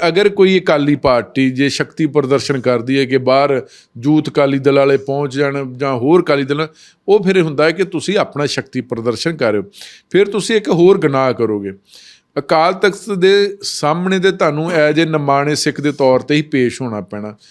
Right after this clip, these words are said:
ਜੇ ਤੁਸੀਂ ਆਪਣਾ ਸ਼ਕਤੀ ਪ੍ਰਦਰਸ਼ਨ ਕਰੋਗੇ, ਉਹਦਾ ਅਸਰ ਮਾੜਾ ਜਾਏਗਾ, ਕਿਉਂਕਿ ਤੁਸੀਂ ਪਹਿਲਾਂ ਹੀ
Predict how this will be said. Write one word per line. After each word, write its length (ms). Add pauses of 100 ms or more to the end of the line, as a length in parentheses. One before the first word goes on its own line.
(280)
ਜੇ 160
ਤੁਸੀਂ 280
ਆਪਣਾ 300
ਸ਼ਕਤੀ 360
ਪ੍ਰਦਰਸ਼ਨ 540
ਕਰੋਗੇ, 380 (360)
ਉਹਦਾ 380
ਅਸਰ 240
ਮਾੜਾ 300
ਜਾਏਗਾ, 360 (380)
ਕਿਉਂਕਿ 240
ਤੁਸੀਂ 300
ਪਹਿਲਾਂ 420
ਹੀ 240